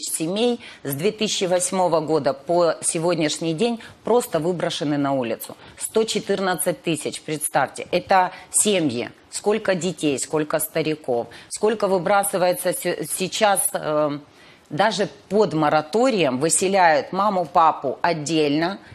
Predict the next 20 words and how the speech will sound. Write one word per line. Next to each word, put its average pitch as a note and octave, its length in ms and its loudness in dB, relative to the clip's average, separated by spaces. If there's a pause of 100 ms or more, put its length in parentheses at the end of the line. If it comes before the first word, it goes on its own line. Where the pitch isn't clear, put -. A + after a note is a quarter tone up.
ребёнка, G3 520 0
потому F#3 320 -2
что F#3 220 0
он F3 180 2
несовершеннолетний, F3 1040 0
его E3 180 0
выселить F3+ 520 -2
невозможно. D3 760 0
Через G3 360 -2
две G#3 240 -2
недели F#3+ 440 0
приходит E3 580 -2 (280)
исполнительная F3 800 0
служба, E3+ 440 -2
говорят, D#3+ 340 2
что - 180 -2
ребёнок F#3+ 460 -2
отселяется F3+ 540 -2
в D#3+ 80 -4
интернат. D3+ 500 -4